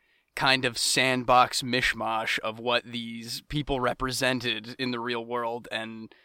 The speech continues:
how they're written is so well done. I, I mean, maybe that was a, a, a, also a big performance aspect of it all too, because everybody was just kinda killing it left and right,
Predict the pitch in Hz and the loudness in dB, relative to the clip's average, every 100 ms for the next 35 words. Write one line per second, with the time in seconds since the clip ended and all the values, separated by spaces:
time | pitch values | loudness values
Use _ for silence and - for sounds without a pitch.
0 | _ _ - 127 127 135 120 117 151 143 | _ _ 6 6 6 4 2 4 4 4
1 | 117 110 - 110 107 - - - - 160 | -2 -4 -6 -6 -6 -8 -6 0 2 4
2 | 139 123 123 120 107 101 110 113 107 104 | 4 4 4 2 2 -4 -6 -6 -8 -16
3 | 101 _ _ - 175 175 170 151 139 123 | -20 _ _ 6 6 8 8 8 6 8
4 | 127 143 127 123 139 123 - 127 131 - | 8 8 4 2 2 2 -2 -2 -2 -6
5 | - 120 123 123 - 127 - 139 127 127 | -2 0 2 0 2 2 4 4 4 2
6 | 123 - - 127 135 127 117 - _ _ | -4 -4 0 0 2 0 -2 -14 _ _
7 | - 156 - 139 151 151 147 - 139 151 | -4 -4 0 2 2 2 0 0 2 2
8 | - 151 - 143 147 147 - 143 151 143 | 2 2 2 2 2 2 0 -2 -2 -2
9 | 135 120 117 120 117 113 - 113 - _ | -4 -4 -6 -6 -8 -10 -10 -8 -10 _
10 | - 117 110 - 117 139 143 - 131 - | -2 0 0 0 0 0 -2 -2 -2 -2
11 | 233 131 156 | -2 0 0